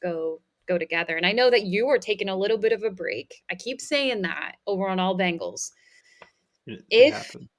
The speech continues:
Speaker 1: people do not listen toward the end of this podcast, and you've mentioned that before, if they go over into All Bengals, they search your name, what are they gonna see there right now?
Speaker 2: All five of the first draft picks, and that's probably where it's ending.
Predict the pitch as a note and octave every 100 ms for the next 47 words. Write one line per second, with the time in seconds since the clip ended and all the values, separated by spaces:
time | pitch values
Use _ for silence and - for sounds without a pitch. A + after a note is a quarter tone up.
0 | _ _ - D4 G3 F3+ A2+ A#3 - _
1 | _ A3+ G#3+ G#3 A3+ A#3+ G#3+ G3+ F#3 G3
2 | F#3+ F3+ F#3 A3 G#3 G#3+ - F#3 F3+ F#3
3 | D#3+ F3 F3+ F3+ A3 A3 A#3 G#3+ A#3+ A3+
4 | G3+ G3+ G#3 F#3+ F#2 F3+ - _ _ _
5 | _ _ A3 A3 C4+ D4 D4 C#4+ B3+ A#3+
6 | F#3 F3 F#3 F#3+ G3+ G3 A3 A3 A#3 C4
7 | A#3+ E3 E3+ F#3 F#3 _ _ - G3+ G#3
8 | A3 G#3 G3+ F#3 F3+ D#3+ G#2 A2 G#2 G#2+
9 | G#2+ - _ _ _ _ _ - _ _
10 | _ _ _ _ C3+ C#3 C#3 C#3 C3+ -
11 | D3 D3 D#3+ E3 B2 G#2 F#2 B2+ B2+ B2
12 | - A#2+ G#2+ - A2+ A2+ - - - -
13 | A#2+ A2 A2 A2+ - - B2 A#2 A#2 A2+
14 | G#2+ G#2 - A#2